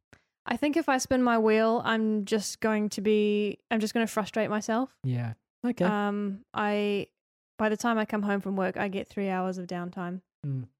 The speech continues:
Speaker 1: Uh, and then it's bedtime.
Speaker 2: Yep.
Speaker 1: So, um, I have to choose,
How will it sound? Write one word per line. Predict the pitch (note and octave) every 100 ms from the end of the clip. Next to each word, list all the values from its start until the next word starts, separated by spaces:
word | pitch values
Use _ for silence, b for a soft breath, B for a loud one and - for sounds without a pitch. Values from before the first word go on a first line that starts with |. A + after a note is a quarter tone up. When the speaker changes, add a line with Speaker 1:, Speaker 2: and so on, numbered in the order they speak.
| _ _ _
Speaker 1:
Uh, |
and | G3 F#3 F#3
then | F#3
it's | -
bedtime. | G3 F3+ - - _ _ _
Speaker 2:
Yep. | C#3+ E3 - _
Speaker 1:
So, | - - G#3 G3+ G3
um, | G3 G3 G3 - G#3 - _ _ _ _ _
I | -
have | G#3+ A3
to | -
choose, | - A3+ G#3+ G3+